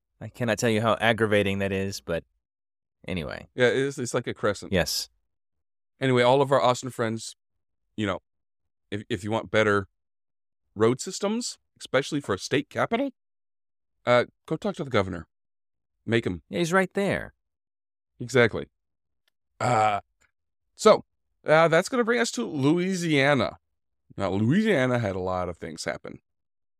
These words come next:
Speaker 2: because, you know, right there is the Mississippi River.
Speaker 1: Right.
Speaker 2: So that was why during the beginning of the war, the Union had that, uh,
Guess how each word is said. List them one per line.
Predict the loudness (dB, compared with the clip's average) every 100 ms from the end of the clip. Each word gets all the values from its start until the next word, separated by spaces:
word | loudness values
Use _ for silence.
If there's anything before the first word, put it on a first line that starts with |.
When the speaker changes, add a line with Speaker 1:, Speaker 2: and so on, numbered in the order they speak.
| _ _ -4
Speaker 2:
because, | -2 0 -2 0
you | 0
know, | 0 0
right | 0 -2 -4
there | 0 4 4
is | 0
the | -4
Mississippi | -4 -4 -4 -6 -2
River. | 2 2 0 -14 _ _
Speaker 1:
Right. | -6 -4 -4 -10 _ _ _ _ _ _ _ _
Speaker 2:
So | -2 2
that | 2 0
was | 0 0 0 -2
why | 0 2 2 0 0 -4
during | -4 -4 -2 -2 -4 -8
the | -10 -12 -10
beginning | -12 -8 -6 -4 -4
of | -6
the | -8
war, | -6 -4 0 2 2
the | 0 -8 -8 -10 -12 -16 _ _ _ _ _ _
Union | -2 0 0 -2 -2 -6
had | -4 -4 -4
that, | -8 -6 -8 -10 -12
uh, | -8 -8